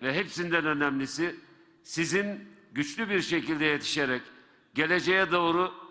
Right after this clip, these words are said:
güçlü bir şekilde yol alarak inşallah daha iyi, daha güzel, daha aydınlık bir dünyayı kuracağınızdan eminiz.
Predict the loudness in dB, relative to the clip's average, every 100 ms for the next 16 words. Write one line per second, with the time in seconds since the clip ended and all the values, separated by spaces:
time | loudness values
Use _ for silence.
0 | -8 -4 -4 -4 0 0 2 -2 -2 -2
1 | 0 2 2 2 2 4 2 0 -8 -20
2 | -20 -20 _ 0 2 2 2 2 2 2
3 | 2 4 4 2 0 -6 -18 -20 -8 0
4 | 2 2 -2 0 2 2 -2 -16 -20 -4
5 | 2 6 6 4 0 -2 -4 -2 -2 0
6 | 0 2 2 0 0 0 2 2 0 -2
7 | 0 0 0 -2 -6 -8 -16